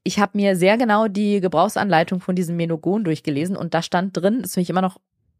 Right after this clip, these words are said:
also ich weiß nicht, ob ich's lustig, skurril oder ersch-, schockierend finden soll. Der Wirkstoff von dem Menogon wird aus dem Urin von Frauen nach den Wechseljahren gewonnen. Äh,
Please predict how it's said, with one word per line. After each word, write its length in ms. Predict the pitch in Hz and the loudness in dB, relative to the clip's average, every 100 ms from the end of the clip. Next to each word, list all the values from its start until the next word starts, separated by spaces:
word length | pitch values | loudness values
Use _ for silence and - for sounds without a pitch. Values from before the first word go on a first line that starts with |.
| - | -4
also 180 | 165 180 | 0 2
ich 60 | |
weiß 100 | 214 | 2
nicht, 80 | 226 | 2
ob 60 | 190 | -2
ich's 100 | - - - - | -6 -16 -10 0
lustig, 380 | 254 - 311 | 0 2 -2
skurril 420 | - 226 233 262 254 | -2 -2 2 2 2
oder 380 | 196 196 - | 4 4 4
ersch-, 160 | - 175 - 160 - - - | 0 -2 -8 -16 -14 -12 -10
schockierend 540 | 156 190 185 226 269 | -4 -2 2 0 0
finden 280 | - 254 254 | -4 -6 -2
soll. 220 | 226 247 302 - - _ _ _ | 0 0 -2 -12 -20 _ _ _
Der 260 | 196 180 160 | 4 4 6
Wirkstoff 560 | 220 427 - - 143 143 | 4 4 0 0 0 0
von 220 | - 175 | -4 -4
dem 120 | 170 | -2
Menogon 560 | 156 151 131 160 220 277 | -4 -4 -2 0 0 -2
wird 360 | 160 151 269 - | -4 -2 0 0
aus 160 | 202 - | -2 -2
dem 180 | 202 | -2
Urin 460 | - 160 143 202 294 415 - | -2 -2 0 0 0 -4 -12
von 320 | - 190 165 | -6 -4 -4
Frauen 640 | - - 147 151 220 320 - - | -8 -6 0 2 2 0 -8 -10
nach 440 | 160 156 180 262 | -4 0 0 0
den 220 | - 214 | -4 -2
Wechseljahren 720 | 190 - - 202 123 117 117 131 | -2 -4 -2 -2 0 -2 -4 -8
gewonnen. 440 | 131 143 117 185 453 _ _ _ - - _ _ _ | -8 -6 -4 -6 -8 _ _ _ -20 -20 _ _ _
Äh, 320 | 131 127 92 | 2 2 0